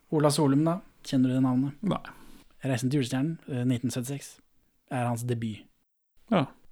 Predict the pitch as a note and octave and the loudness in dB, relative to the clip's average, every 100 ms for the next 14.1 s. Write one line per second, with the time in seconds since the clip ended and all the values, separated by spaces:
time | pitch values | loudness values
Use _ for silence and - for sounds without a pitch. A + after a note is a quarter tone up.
0 | - F#3 F3 E3+ F#3 D#3 B2 A#2+ G3+ D#3+ | -8 -4 0 6 6 6 6 4 2 -2
1 | A2+ - B2+ B2 B2 - C3 A#2+ A#2+ C3+ | -10 -10 -6 -4 -4 -6 -6 -4 -2 -2
2 | A2 A#2 A2+ C3+ D3+ D3+ D#3 D3+ D3+ D#3+ | -4 -4 -4 -4 -2 -2 0 0 -2 -2
3 | D#3 D#3 D3+ D#3 D3+ - - - F#3 F#3+ | 2 4 4 4 0 -8 -20 -4 0 2
4 | F#3 F#3 E3+ F3+ F3+ F3+ - - F3+ F3 | 2 2 0 2 2 0 -2 0 2 4
5 | E3+ E3+ D#3+ D3+ D#3+ D3+ D#3+ D3+ D3+ C3+ | 6 6 6 6 4 6 4 4 4 2
6 | B2 - D3+ B2+ C3 A#2 A#2 A2+ A#2+ A#2 | 0 0 2 4 4 2 0 -2 0 0
7 | A#2 A#2 B2 B2+ A2 A2+ A#2 - G#2+ A#2 | 0 -2 -2 -4 -4 -2 -4 -4 -6 -6
8 | A2+ A#2+ A#2 A2 G#2 - _ _ - _ | -6 -6 -6 -6 -8 -12 _ _ -20 _
9 | _ - A#2 B2 G#2+ G#2 A2+ A#2+ - - | _ -8 -6 -4 -4 -4 -6 -6 -12 -20
10 | - - B2 A#2 - _ _ _ - C#3 | -16 -6 -4 -4 -8 _ _ _ -4 0
11 | B2+ - G#2 - A2+ A2+ - C3 B2 C3 | 0 -2 -8 -8 -10 -10 -10 -8 -6 -4
12 | B2+ C#3+ B2 B2+ - A#2 A2+ G2+ E3+ C#3 | 2 4 4 0 -4 -6 -6 -4 -4 -4
13 | A2+ A#2 A2 A#2+ G2+ - G#2+ G#2+ G2+ C#3 | -4 -8 -8 -8 -8 -10 -10 -10 -10 -12